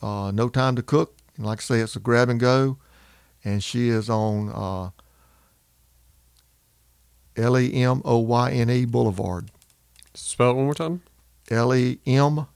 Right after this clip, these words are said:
Speaker 1: O Y N E, Lemoyne Boulevard. It's, uh, just across from, uh, Sacred Heart School.
Speaker 2: Sacred Heart Church.
Speaker 1: Yeah, church. Yep.
Speaker 2: Mm-hmm.
Speaker 1: Sacred Heart Church.
Speaker 2: Yep.
Speaker 1: Yep.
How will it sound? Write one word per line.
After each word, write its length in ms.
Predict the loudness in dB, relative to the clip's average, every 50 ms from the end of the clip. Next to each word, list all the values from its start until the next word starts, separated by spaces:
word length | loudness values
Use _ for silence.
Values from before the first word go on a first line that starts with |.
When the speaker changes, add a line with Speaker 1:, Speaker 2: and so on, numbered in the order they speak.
| _ _ 0
Speaker 1:
O 100 | 0 2
Y 360 | 2 2 2 0 0 0 0 -2
N 220 | -2 0 0 2
E, 240 | 0 0 0 -2 -6 -8 -6
Lemoyne 580 | -4 -4 -2 0 0 2 2 2 0 -2 -4 -6 _ _ _ _ _ _ _ _ _ _ _ _ _
Boulevard. 560 | 2 2 2 2 2 0 0 0 -2 -4 -8 _ _ _ _ _ _ _ _ -20 -20 -20 -14 -6
It's, 360 | -6 -4 -4 -4 -8 -6 -2 2
uh, 400 | 4 4 4 4 2 2 0 -2 -4 -8 _ _ _ _ _ _ _ _ _ _ _ _ _ _ _ _ _ _ _ _ _ _ -20 -10
just 340 | -4 -2 -2 -2 -2 -6 -10
across 380 | -10 -4 0 2 2 2 2 0
from, 180 | -4 -8 -8 -8 _ _ _ -20 _ -4
uh, 260 | -4 -2 -2 -2 -4
Sacred 360 | -2 -2 -2 -2 -2 -2 -2
Heart 280 | 0 0 0 -2 -4 -8 _ _
School. 220 | -14 -10 -6 -2 0
Speaker 2:
Sacred 220 | 0 0 0 0 -2
Heart 180 | -4 -6 -8
Church. 440 | -10 -12 -12 -12 -12 -14 _ -20 _ _ _ _ _ _ _ _ _ _ _ _
Speaker 1:
Yeah, 160 | -6 -4 -4
church. 380 | -4 -4 -4 -6 -6 -8 -12 -10 -6
Yep. 100 | -4 -4 -4
Speaker 2:
Mm-hmm. 100 | -4 -6 -10 -12 _
Speaker 1:
Sacred 280 | -6 -6 -6 -4 -4
Heart 160 | -6 -6 -6 -8
Church. 360 | -10 -14 -14 -14 -16 -20 -20 -14
Speaker 2:
Yep. 160 | -12 -12 -10 -6
Speaker 1:
Yep. 180 | -4 -4 -4 -4